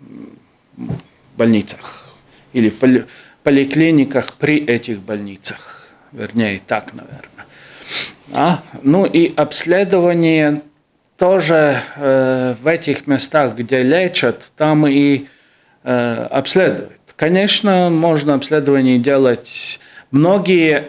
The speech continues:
обследования, конечно, может семейный доктор сделать, и у семейных докторов, э, есть, э,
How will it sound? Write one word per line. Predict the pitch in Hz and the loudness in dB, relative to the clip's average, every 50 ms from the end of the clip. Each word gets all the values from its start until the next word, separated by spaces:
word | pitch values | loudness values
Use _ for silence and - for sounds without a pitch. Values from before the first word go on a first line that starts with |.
| - | -4
обследования, | - 127 131 - - 151 160 175 180 170 185 175 165 160 156 156 147 143 139 135 120 - - | -4 -4 -2 -2 -2 0 0 0 2 2 2 2 2 4 4 4 4 4 2 0 -2 -4 -4
конечно, | - 131 127 139 156 151 147 - 160 156 143 | 0 2 2 2 2 0 -2 -2 0 2 2
может | 135 135 139 139 131 131 139 131 135 - - _ _ _ | 4 4 2 2 0 0 0 -2 -2 -6 -12 _ _ _
семейный | - - - 151 160 156 139 113 104 101 | -16 -6 -2 0 0 2 2 0 0 0
доктор | 101 120 127 123 - - 120 110 107 | 0 0 0 -2 -2 -2 -2 -2 -2
сделать, | 104 - 151 156 185 202 202 196 190 - - | -2 -2 0 2 2 4 2 2 0 -2 0
и | 135 127 127 - | 2 2 2 2
у | - 131 123 | 2 0 0
семейных | - - 147 143 143 143 135 131 127 117 117 110 | 2 2 2 2 4 4 2 2 0 0 -2 -2
докторов, | 131 120 - - - 135 135 139 147 143 135 117 - - - - _ _ _ _ _ - - _ _ - | -4 -4 -4 -2 0 0 2 2 2 2 0 0 -2 -6 -14 -20 _ _ _ _ _ -20 -20 _ _ -4
э, | 123 120 113 117 113 110 - - _ - | -2 0 2 2 2 0 -2 -4 _ -6
есть, | 131 156 151 147 131 131 - - - - - | -2 0 0 0 0 -2 -4 -4 -8 -6 -2
э, | 147 123 117 | -2 0 0